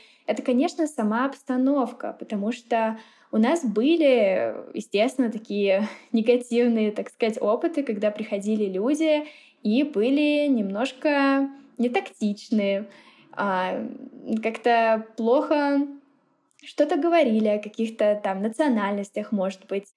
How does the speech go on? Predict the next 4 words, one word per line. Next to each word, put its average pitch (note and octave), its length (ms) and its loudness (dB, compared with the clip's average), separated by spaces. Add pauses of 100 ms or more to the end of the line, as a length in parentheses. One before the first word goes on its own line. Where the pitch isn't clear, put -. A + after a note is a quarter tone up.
(320)
И, G#3+ 520 0
конечно, A#3+ 800 2
тогда F#3+ 420 -2
я... F3+ 720 -2